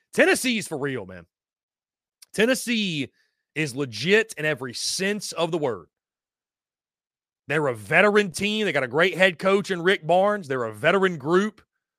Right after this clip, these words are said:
with guys like Ziegler and Vescovi. Adu is a dude, twenty-four points. He led the Vols in that category.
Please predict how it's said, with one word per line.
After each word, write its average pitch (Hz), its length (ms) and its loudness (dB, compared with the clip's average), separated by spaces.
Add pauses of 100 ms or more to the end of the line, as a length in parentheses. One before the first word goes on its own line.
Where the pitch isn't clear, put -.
(200)
with 101 100 -18
guys 156 280 6
like 147 180 -2
Ziegler 170 360 -6
and 143 60 -6
Vescovi. 196 580 0 (460)
Adu 180 600 0
is 160 180 2
a 165 60 0
dude, 214 580 0 (120)
twenty-four 208 640 0
points. 202 400 -4
He 156 120 -10
led 160 260 0
the 180 60 -4
Vols 196 320 0
in 190 80 -4
that 190 220 -6
category. 190 320 -4